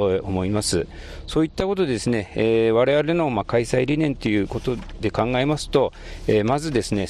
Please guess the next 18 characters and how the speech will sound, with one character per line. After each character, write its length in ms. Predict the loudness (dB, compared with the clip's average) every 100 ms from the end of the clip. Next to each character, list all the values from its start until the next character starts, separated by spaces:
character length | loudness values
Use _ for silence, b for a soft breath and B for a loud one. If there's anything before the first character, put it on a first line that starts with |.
| -2
今 220 | 2 4
後 60 | 4
求 260 | 4 2 4
め 100 | 4
ら 120 | 4
れ 120 | 4
る 320 | 4 4 2 -2
環 260 | 0 0
境 240 | 2 2 2
社 160 | 0
会 300 | 2 4 4
へ 80 | 4
の 160 | 0 -2
課 160 | 0
題 160 | 0 0
解 180 | -2 -2
決 220 | -2 0
の、 240 | 0 -2